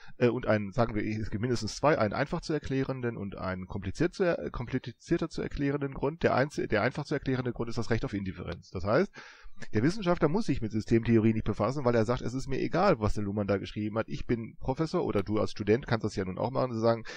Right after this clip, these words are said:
es ist mir egal, was der da schreibt. Ich wähle mir irgendetwas, äh, was, womit ich zurechtkomme. Also wenn ich sage, ich komme mit Bourdieu zurecht, übrigens, was, äh, was nicht stimmt, mit Bourdieu ist teilweise,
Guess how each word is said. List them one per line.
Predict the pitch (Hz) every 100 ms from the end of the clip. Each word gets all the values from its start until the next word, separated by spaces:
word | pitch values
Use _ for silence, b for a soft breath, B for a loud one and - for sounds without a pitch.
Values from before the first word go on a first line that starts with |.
| B B -
es | 113
ist | 120 -
mir | 127 -
egal, | 127 127 175 202
was | 110 -
der | 113
da | 110
schreibt. | 95 98 101 151
Ich | 131 - 123 117
wähle | 120 156 180
mir | 143
irgendetwas, | 104 160 135 - 135 160 160 -
äh, | - 123 113
was, | 117 123 -
womit | 113 123
ich | 110
zurechtkomme. | - - 170 - 165 165
Also | 113 107
wenn | 110
ich | 107
sage, | 113 113 110
ich | 107
komme | - 113
mit | 107 -
Bourdieu | 101 95 143
zurecht, | - 151
übrigens, | - 117 117 113 98
was, | 101 -
äh, | 50 - - - -
was | - - 104 -
nicht | -
stimmt, | - 127 180 -
mit | 98
Bourdieu | 104 98 107
ist | 120 92 - - - -
teilweise, | 104 95 101 92 101